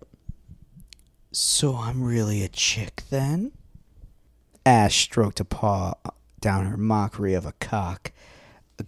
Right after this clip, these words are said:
glob of something that looked like a pre-cum, but certainly wasn't appeared as it, as its tip.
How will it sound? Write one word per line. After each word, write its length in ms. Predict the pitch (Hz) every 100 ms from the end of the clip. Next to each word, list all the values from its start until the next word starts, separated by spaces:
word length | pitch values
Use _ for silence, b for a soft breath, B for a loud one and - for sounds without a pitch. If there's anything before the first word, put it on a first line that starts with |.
| -
glob 460 | 107 104 104 104
of 100 | 101
something 340 | - - 92 98
that 180 | 98 -
looked 180 | 120 -
like 140 | 110
a 80 | - _ _ _ -
pre-cum, 640 | - 143 135 - 117 98
but 200 | 98 -
certainly 420 | - - 160 123
wasn't 340 | 110 120 120 110
appeared 420 | 92 - 131 113
as 240 | 104 98 98
it, 120 | - B B B B -
as 160 | 120 113
its 200 | 107 -
tip. 360 | - 175 131 -